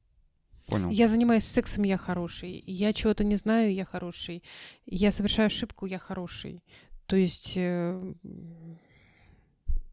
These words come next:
Speaker 2: я мастурбирую, я хороший. Всегда.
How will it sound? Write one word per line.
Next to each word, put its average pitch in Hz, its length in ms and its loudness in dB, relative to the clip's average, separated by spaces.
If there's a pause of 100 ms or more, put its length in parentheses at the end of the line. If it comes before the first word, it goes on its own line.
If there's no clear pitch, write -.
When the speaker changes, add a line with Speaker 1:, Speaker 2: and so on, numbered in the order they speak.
(500)
Speaker 2:
я 202 100 4
мастурбирую, 208 580 4
я 180 100 0
хороший. - 460 -2 (1800)
Всегда. 190 380 2